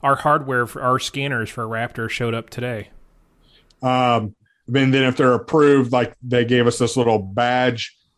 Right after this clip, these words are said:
Speaker 2: printer as well,
Speaker 1: Yep.
Speaker 2: and then it spits out a badge, and it just is a sticker.
Speaker 1: Yep.
Speaker 2: Stick it on their shirt, and then they're good to go. Uh, it does, like,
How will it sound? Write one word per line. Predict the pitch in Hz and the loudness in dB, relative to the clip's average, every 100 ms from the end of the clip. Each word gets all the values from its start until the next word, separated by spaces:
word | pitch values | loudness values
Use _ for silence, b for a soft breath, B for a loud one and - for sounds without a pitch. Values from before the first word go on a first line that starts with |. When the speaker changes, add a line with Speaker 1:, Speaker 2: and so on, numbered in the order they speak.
| _ _ - - _ - | _ _ -20 -20 _ -8
Speaker 2:
printer | 147 143 143 127 | -2 0 0 0
as | 120 107 | -4 -2
well, | 117 135 139 127 - 120 | 0 2 2 0 -4 -8
Speaker 1:
Yep. | |
Speaker 2:
and | 117 117 | -2 0
then | 113 | 0
it | 113 - | -2 -6
spits | - - 120 143 | -10 -4 -2 0
out | 120 | 0
a | 117 | 0
badge, | 123 127 120 113 | 0 0 0 -2
and | 117 | -4
it | 113 107 | -2 -2
just | 117 113 | -4 -4
is | 98 | -6
a | 104 | -6
sticker. | - 131 135 127 - _ - - | -2 -2 -2 -4 -4 _ -20 -12
Speaker 1:
Yep. | 120 - | -10 -10
Speaker 2:
Stick | - 117 113 | -6 -4 -2
it | 113 | 0
on | 113 | 2
their | 113 | 0
shirt, | 107 - 139 139 - | -2 2 2 2 -2
and | 117 113 | -4 0
then | 113 | 2
they're | 110 | 2
good | 117 113 | 2 0
to | 107 | 0
go. | 131 127 120 - _ _ _ _ _ | 2 0 -2 -6 _ _ _ _ _
Uh, | 123 120 120 | -2 0 0
it | 117 | 0
does, | 147 147 120 | 0 0 2
like, | 143 127 123 | 0 0 -2